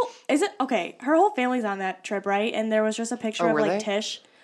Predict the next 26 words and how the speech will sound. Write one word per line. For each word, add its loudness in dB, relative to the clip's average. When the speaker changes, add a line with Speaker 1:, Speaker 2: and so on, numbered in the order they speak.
Speaker 1:
You 4
sent 2
it 0
to -4
me 0
on 0
Twitter. 0
It 2
was 2
a -6
t-, -14
picture -4
of -8
Tish -6
Cyrus -2
in -4
a -8
bikini, -8
and -10
someone -6
said, -8
"I -6
thought -8
this -10
was -12
Miley." -12